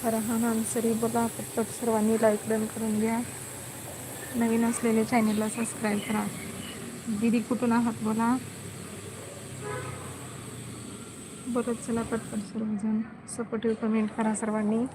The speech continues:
लाईव्हला लाईक करा. नवीन असलेले चॅनलला सबस्क्राईब करा. दीदी चहा नाश्ता झाला का बोला. कुठून आहात तुम्ही? चहा पाणी झालं का तुमचं? मराठीत बोलत चला सर्वजण.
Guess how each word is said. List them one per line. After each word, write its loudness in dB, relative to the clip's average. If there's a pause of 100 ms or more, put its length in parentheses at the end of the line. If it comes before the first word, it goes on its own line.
(1400)
लाईव्हला 4
लाईक 2
करा. 0 (280)
नवीन 2
असलेले -2
चॅनलला 0
सबस्क्राईब -4
करा. 0
दीदी 2
चहा 0
नाश्ता 0
झाला -2
का -2
बोला. 0 (1800)
कुठून 6
आहात 6 (100)
तुम्ही? 4
चहा 0
पाणी 2
झालं -2
का -4
तुमचं? -4
मराठीत 0
बोलत -2
चला -2
सर्वजण. -2